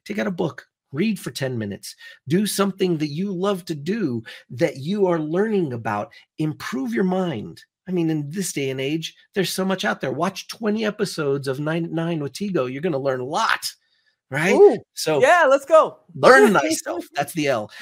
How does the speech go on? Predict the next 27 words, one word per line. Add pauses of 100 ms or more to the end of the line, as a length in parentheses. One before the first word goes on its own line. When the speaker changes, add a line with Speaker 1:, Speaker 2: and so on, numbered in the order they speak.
(160)
Speaker 1:
Uh,
the
I,
imagine
the
possibilities. (240)
Imagine
the
possibilities.
This
is (240)
a
really
big
deal
because
I
can't
tell
you
how
many
times (340)
in
working
with
people